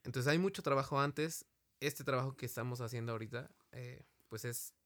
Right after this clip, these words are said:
después, evidentemente. Hay mucho trabajo durante los días del evento. Y la pregunta es, ¿cómo concentrar o cómo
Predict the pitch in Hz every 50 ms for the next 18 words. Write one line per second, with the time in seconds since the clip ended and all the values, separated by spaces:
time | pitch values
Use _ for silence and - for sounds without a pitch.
0 | _ _ - - 117 120 127 123 - - - 123 120 123 131 - - - 113 110
1 | 110 104 101 104 117 - 110 104 107 107 107 - 139 - - - 110 113 110 -
2 | - 117 120 135 143 - - - 123 123 117 113 - - 123 117 120 113 110 107
3 | 110 107 110 104 120 117 113 127 120 117 113 113 117 117 - 131 127 - - -
4 | _ _ _ _ _ - 123 139 131 - 135 135 143 139 - 156 147 143 151 -
5 | - - _ _ _ - 170 165 160 165 165 170 175 170 - - 156 147 - -
6 | 127 123 - 117 120 120 123 123 120 - - 135 131 135 139 143